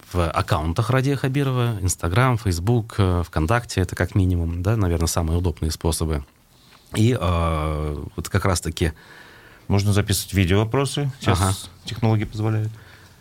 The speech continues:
Speaker 1: Мгм. Вот мы как раз звоним. Но почему-то... а, дозвонились, да? Очень хорошо. Елена Анатольевна у нас на прямой связи. Доброе утро.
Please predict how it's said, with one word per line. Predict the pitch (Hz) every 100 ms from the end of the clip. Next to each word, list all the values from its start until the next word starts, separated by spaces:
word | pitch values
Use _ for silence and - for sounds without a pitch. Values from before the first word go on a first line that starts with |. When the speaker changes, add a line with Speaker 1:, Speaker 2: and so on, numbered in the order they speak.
| - - -
Speaker 1:
Мгм. | 98 92 90 85 82 87 95 123 110
Вот | 104 -
мы | 98
как | 95
раз | 98 95
звоним. | 92 95 95 117 120 - - - - - - - - - - _ _ _ _ _ _ -
Но | 95
почему-то... | 107 107 - 104 113 -
а, | 110 85
дозвонились, | 76 101 101 85 73 76
да? | 143 - _ _ _ _ _ _ - _ _ _ - -
Очень | 95 -
хорошо. | - 92 - 151
Елена | 110 107
Анатольевна | 101 143 127 110
у |
нас | 104 113
на | 101
прямой | 95 95 107
связи. | 110 101
Доброе | 90 120 143
утро. | 135 165 98